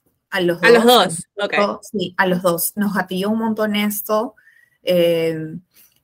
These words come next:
Speaker 1: y, y bueno, yo dije, "A ver, me encanta lo que hago,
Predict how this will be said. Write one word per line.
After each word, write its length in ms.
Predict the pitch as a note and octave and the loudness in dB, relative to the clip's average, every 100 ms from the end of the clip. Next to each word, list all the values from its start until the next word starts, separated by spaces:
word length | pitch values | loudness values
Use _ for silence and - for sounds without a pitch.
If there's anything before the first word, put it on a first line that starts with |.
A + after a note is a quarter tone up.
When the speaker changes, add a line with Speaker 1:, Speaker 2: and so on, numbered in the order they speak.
| _ - | _ -2
Speaker 1:
y, 760 | A3+ G#3 G3 G3 F#3+ F#3+ F3+ - | 0 0 -4 -8 -8 -8 -8 -2
y 100 | A3 | 0
bueno, 400 | D#4 B4+ A3+ F#3 | 0 0 0 0
yo 120 | G3+ | 2
dije, 400 | C4 D4 F4 E4 - | 2 2 -4 -6 -2
"A 100 | A3 | 2
ver, 280 | G#3+ G3 - | 2 2 -4
me 180 | G#3 G3 | -6 -6
encanta 480 | F#3+ - D4 D4 D#4+ | -8 -6 -4 -2 0
lo 140 | C#4 | -2
que 120 | G#3 | -2
hago, 460 | G3 F#3+ G3 A3+ E4+ | -2 0 0 -2 -6